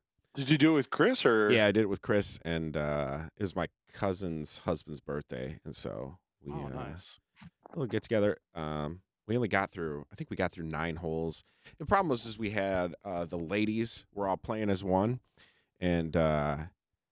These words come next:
Speaker 2: they were just a little slow, a little slower playing, you know. It was a
Speaker 1: Oh,
Speaker 2: lot
Speaker 1: yeah,
Speaker 2: of, uh,
Speaker 1: slow play.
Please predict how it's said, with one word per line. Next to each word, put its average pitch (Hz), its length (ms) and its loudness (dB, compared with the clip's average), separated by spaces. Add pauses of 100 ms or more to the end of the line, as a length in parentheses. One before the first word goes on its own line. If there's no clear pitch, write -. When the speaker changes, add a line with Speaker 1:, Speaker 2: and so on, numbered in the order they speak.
(140)
Speaker 2:
they 107 100 0
were 98 120 4
just 90 260 -6 (180)
a 101 40 -8
little 104 180 -2
slow, 85 320 2
a - 200 -8
little 113 140 2
slower 82 380 0
playing, 62 420 -6
you 65 120 -6
know. 62 260 -8 (220)
It - 20 -20
was - 120 -16
a 139 40 6
Speaker 1:
Oh, 127 60 4
Speaker 2:
lot 107 160 0
Speaker 1:
yeah, 73 60 -2
Speaker 2:
of, - 80 -8
uh, 67 180 0
Speaker 1:
slow 107 120 -4
play. 101 220 -6